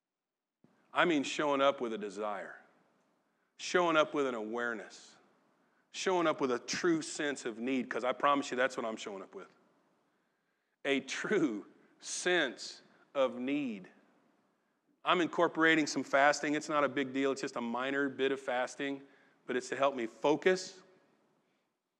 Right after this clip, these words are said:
I'm even doing some exercise things these twenty-one days just to help me carry stuff through the day. Not setting any world records or anything. I'm not even leading the prayer. We're gonna live stream,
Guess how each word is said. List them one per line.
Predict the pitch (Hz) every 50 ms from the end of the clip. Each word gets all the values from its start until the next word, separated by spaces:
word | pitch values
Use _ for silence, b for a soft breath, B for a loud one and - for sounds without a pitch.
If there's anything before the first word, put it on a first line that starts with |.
| _ -
I'm | 151 180
even | 202 180 156 143
doing | 143 160 160 147
some | - 147 139
exercise | 147 165 165 - 160 - - 151 135 123 117 -
things | - 135 127 117 110 104 95 - - - _
these | - 131 131 123
twenty-one | - - 139 131 123 123 120 117
days | 120 117 110 101 98
just | 104 - - 165 160 170 170 170 - - - - B B B B B B B -
to | - 151 127 123
help | - - 165 170 170 160 156
me | 160 160 160 160 156 151 B B B B B _ _
carry | - - - 175 170 175 170 165
stuff | - - - 185 170 151 -
through | - - 165 160 156
the | 143 143 147
day. | 131 117 110 143 147 143 127 113 101 95 - - - _ b b b b b b b _ -
Not | 127 139 -
setting | - - 175 156 160
any | 165 160
world | 143 127 139 156 165 160 147 139
records | 151 156 160 156 170 165 147 127
or | 135 135
anything. | 156 180 170 - - 117 101 92 87 - _ _ _ _ b b b b b b b _ _ _ _ _ -
I'm | 147 175
not | 202 185 180
even | 170 156 156 156
leading | 160 175 175 160
the | 160 143
prayer. | - - - 165 175 185 185 139 104 185 - - - -
We're | - 151 156
gonna | 175 170 143
live | 123 123 135 143 160 175 175
stream, | - - - - 156 147 147 151 147